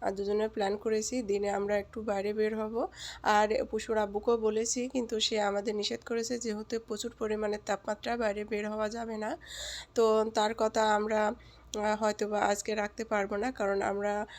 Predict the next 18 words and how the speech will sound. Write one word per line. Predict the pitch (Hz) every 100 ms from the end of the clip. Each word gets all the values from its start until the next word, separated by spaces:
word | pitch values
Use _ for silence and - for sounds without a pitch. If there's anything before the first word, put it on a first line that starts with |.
| - -
মায়ে | 403 403 415
মেয়ে | 415 403 403 233 349 -
প্ল্যান | 208 202 208
করেছি | 214 208 208 226
বাইরে | 208 190 190
আমরা | 196 202
বের | 208 208 214
হবই | 214 214 226
দিনে। | 220 202 208 320 - - - -
আর, | 202 196
আহ, | 202 202 196 196 - - - 196
রোদের | 202 208 208 208
তাপমাত্রাও | 202 202 208 208 - 214 220 -
একটু | 180 - 214
দেখবো, | 214 202 214 254
সৌদি | 220 208
আরবের | 202 202 - 208
রোদের | 196 202